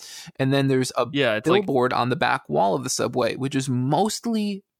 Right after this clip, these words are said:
Speaker 1: blocked by, like, the sub-, like, the girders or whatever holding the subway up,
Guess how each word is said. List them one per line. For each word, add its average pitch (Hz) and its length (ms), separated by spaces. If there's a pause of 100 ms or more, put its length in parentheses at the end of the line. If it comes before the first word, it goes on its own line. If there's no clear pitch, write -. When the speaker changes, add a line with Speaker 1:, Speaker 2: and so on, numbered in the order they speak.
(200)
Speaker 1:
blocked 135 520
by, 123 420
like, 117 360
the 120 100
sub-, - 300
like, 120 200
the 120 80
girders 143 640
or 135 80
whatever 127 300
holding 135 300
the 127 60
subway 131 380
up, 151 220